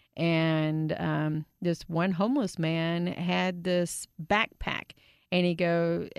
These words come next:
so I was having this conversation with him. He goes, "You know, I don't ever worry about being supplied with a backpack. I've got a Bible in it. I've got a few things in there, but God always provides me with another backpack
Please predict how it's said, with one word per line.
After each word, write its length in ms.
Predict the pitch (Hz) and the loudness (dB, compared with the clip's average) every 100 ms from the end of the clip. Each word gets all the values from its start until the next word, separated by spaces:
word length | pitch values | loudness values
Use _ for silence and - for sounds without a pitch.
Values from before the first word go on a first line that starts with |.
| 165 - | -10 -4
so 180 | 220 | 2
I 160 | 214 214 | 4 4
was 120 | 208 | 0
having 200 | 208 196 | -2 -2
this 120 | 190 | -2
conversation 720 | - 180 175 165 208 247 202 180 | -2 -4 -2 0 0 0 -2 -2
with 160 | 180 | 0
him. 120 | 180 175 | 0 -2
He 80 | |
goes, 260 | 175 180 175 | 0 -2 -2
"You 80 | 190 | 0
know, 100 | 190 | 0
I 100 | 196 | 0
don't 140 | 233 | 0
ever 180 | 262 240 | -2 0
worry 300 | 214 208 220 | 0 2 2
about 240 | 202 180 | 2 0
being 220 | 180 175 175 | 2 0 0
supplied 500 | 180 - 180 175 175 | -4 -4 0 0 0
with 180 | 175 | -2
a 120 | 170 160 | -2 -2
backpack. 640 | 165 156 - 170 165 156 - - - - | -2 -4 -4 -2 0 -2 -12 -20 -20 -2
I've 120 | 165 | 0
got 180 | 160 180 | 4 4
a 40 | 202 | 4
Bible 460 | 180 175 170 175 | 4 4 4 2
in 140 | 170 175 | 2 2
it. 120 | 180 | 0
I've 120 | 170 | 0
got 200 | 170 170 | 0 0
a 60 | 170 | 0
few 340 | - 175 175 | 0 0 0
things 460 | - 175 175 170 170 | 0 0 0 0 0
in 140 | 165 | 0
there, 400 | 165 165 160 160 - - - _ _ - | 0 0 0 -2 -6 -20 -20 _ _ 2
but 480 | 185 175 170 175 - _ _ _ _ - | 4 6 4 2 -4 _ _ _ _ 0
God 240 | 214 247 | 2 4
always 380 | 254 226 214 202 | 4 4 2 -2
provides 580 | - 190 196 208 214 196 | -4 0 2 2 0 0
me 380 | 185 185 180 180 | 0 2 2 0
with 200 | 180 180 | 0 0
another 280 | 180 175 170 | 0 0 0
backpack 640 | 170 190 - - 156 156 | 2 2 0 -4 -2 -2